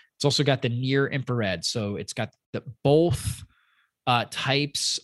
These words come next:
of, uh, uh, uh, of wavelengths, the, the deep red as well as the near infrared. So really good for boosting collagen production, aiding skin conditions. And then the infrared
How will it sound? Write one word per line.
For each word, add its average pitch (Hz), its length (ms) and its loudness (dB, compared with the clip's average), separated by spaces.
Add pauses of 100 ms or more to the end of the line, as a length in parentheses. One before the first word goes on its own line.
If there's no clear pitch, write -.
of, 104 760 0
uh, 92 560 -4 (220)
uh, 90 180 -4
uh, 104 160 -6
of 98 520 -8 (380)
wavelengths, 147 760 0 (160)
the, 104 300 -6
the 107 80 -8
deep 143 300 -4
red 135 260 2
as - 180 -6
well 120 140 -2
as 117 100 -4
the 117 60 -4
near 117 200 -4
infrared. 110 520 -4 (280)
So - 140 -4
really 156 300 4
good 147 160 4
for 123 100 -2
boosting 113 360 -4
collagen 143 480 0
production, 127 540 -2
aiding 123 240 -2
skin 127 300 -4
conditions. 120 640 -2
And 117 140 -6
then 107 100 -4
the 101 80 -6
infrared 127 720 2